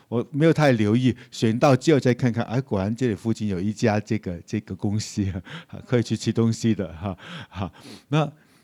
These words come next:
这些人的选择，神的选择是什么？我来看，经文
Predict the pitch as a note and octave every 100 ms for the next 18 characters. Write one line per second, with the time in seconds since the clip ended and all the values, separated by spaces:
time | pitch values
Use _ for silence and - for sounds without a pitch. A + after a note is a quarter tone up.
0 | _ _ _ _ _ _ _ _ _ _
1 | _ _ _ _ - G3 F3 D3 B2 D3
2 | - G#2+ G2 G2+ G2 - - F3+ A3+ -
3 | B2+ A2 C#3+ C#3+ C3 G2 G2 - G#2+ G#2
4 | B2 C3+ A2+ - _ _ _ _ _ _
5 | _ _ A#3 A#3+ G#3+ C3+ A#2+